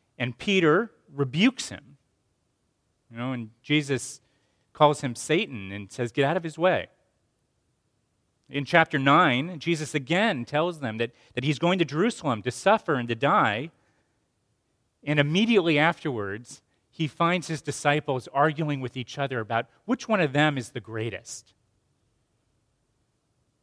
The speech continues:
In our, in our text today, Jesus tries again. "See, we are going up to Jerusalem,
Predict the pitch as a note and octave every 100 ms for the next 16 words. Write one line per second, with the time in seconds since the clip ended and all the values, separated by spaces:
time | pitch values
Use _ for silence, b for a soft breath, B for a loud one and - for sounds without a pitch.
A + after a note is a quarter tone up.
0 | _ _ _ _ _ _ _ _ _ _
1 | _ - C#3 D#3 D#3+ D#3 D#3 D3+ D3+ G3
2 | G3+ - E3+ G3+ E3 C#3+ D#3 D3+ - D3+
3 | C3+ D3 E3+ F#2+ - _ _ _ _ _
4 | _ _ _ - - E3+ G3 A3 E3 D3
5 | C3+ C#3+ F3 G3+ G3 G3+ D3+ E3+ A#3 -
6 | C#3+ G2 F#2